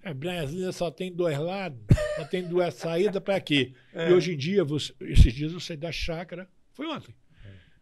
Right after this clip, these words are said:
Speaker 1: Saí da chácara pra chegar, no, tava chovendo muito,
Speaker 2: Uhum.
Speaker 1: eu saí da minha chácara, que eu não vou dizer onde é, mas
Speaker 2: Claro.
Speaker 1: fica aqui pro lado do Goiás,
Speaker 2: Aham.
Speaker 1: pra chegar na T V, são cinquenta e cinco quilômetros. Eu gastei duas horas.
Speaker 2: Nossa.
Speaker 1: Dentro do,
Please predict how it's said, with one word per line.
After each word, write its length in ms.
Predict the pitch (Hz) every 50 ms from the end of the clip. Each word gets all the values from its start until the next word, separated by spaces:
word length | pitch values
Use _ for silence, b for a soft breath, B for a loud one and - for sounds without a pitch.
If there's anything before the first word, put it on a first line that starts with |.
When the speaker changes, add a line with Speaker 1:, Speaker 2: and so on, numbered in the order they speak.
| _ _ _ _
Speaker 1:
Saí 160 | - 165 170
da 140 | 170 202 180
chácara 320 | - - 160 151 156 160
pra 80 | - 165
chegar, 320 | - - - 147 180 185
no, 80 | 180 131
tava 220 | - - 143 139
chovendo 280 | - 135 127 143 139 131
muito, 400 | 135 170 208 208 131 - 107 - - _ -
Speaker 2:
Uhum. 200 | 127 123 120 110
Speaker 1:
eu 60 | 107
saí 160 | 110 - 131 127
da 100 | 131 127
minha 180 | 156 226 262
chácara, 460 | - - 160 160 165 196 185 - 160
que 140 | 135 - - _ _ _ _ _ _ _ _ _ _
eu 60 | - 123
não 60 | 123
vou 80 | 127 123
dizer 180 | 110 107 120
onde 160 | 117 113 117
é, 60 | 127 131
mas 300 | 123 113 110 - - -
Speaker 2:
Claro. 300 | _ - 120 107 95 87
Speaker 1:
fica 220 | - 131 - 135
aqui 260 | 110 - - 123 110
pro 240 | - - _ - 131
lado 180 | 117 107 107 113
do 80 | 131
Goiás, 460 | 151 190 185 151 156 185 185 110 104
Speaker 2:
Aham. 220 | 110 113 117 123 123 - - - - - -
Speaker 1:
pra 160 | - 180 175
chegar 280 | - - 175 160 185 185
na 100 | 190 170
T 160 | - 175 139
V, 320 | 117 120 170 190 185 175 b b b b b b b
são 180 | - - 180 156
cinquenta 460 | - - 208 165 - 220 226 220 220
e 20 |
cinco 240 | - - 202 208 -
quilômetros. 520 | _ - 170 131 127 123 - - - - -
Eu 80 | - 147
gastei 240 | 175 175 - - 143
duas 260 | 135 165 196 165 143
horas. 360 | 135 120 113 120 - - - _ _ _ _ _ _ _
Speaker 2:
Nossa. 1160 | 170 160 151 147 127 110 98 92 90 85 80 80 76 78 - - - - - - - - - 113
Speaker 1:
Dentro 240 | 135 156 151 151 135
do, 80 | -